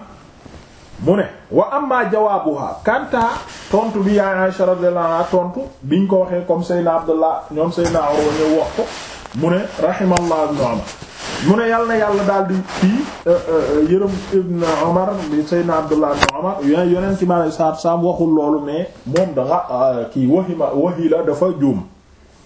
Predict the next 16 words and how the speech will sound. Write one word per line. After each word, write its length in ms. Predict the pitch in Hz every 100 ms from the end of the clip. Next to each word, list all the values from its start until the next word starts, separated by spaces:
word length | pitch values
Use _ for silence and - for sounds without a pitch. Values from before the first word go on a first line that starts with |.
| - - - - - 151
Euh, 220 | 220 220 - -
mu 180 | 143 151
ne, 120 | 180 - - - - - - _ _ - - - -
"Wa 180 | 143 196
amma 340 | 208 220 185 -
jawaabuha", 560 | 147 139 135 120 113
kanta 400 | - 208 226 208 180
boobu, 280 | 160 156 147
tontu 280 | 170 170 170
boobu, 340 | 151 131 110 - -
que 80 | -
ne 240 | 240 240 302 -
bi 140 | 147 165
annahu 680 | 240 247 240 220 202 185 185
innama 440 | 214 208 196 185 -
qaala 240 | 180 175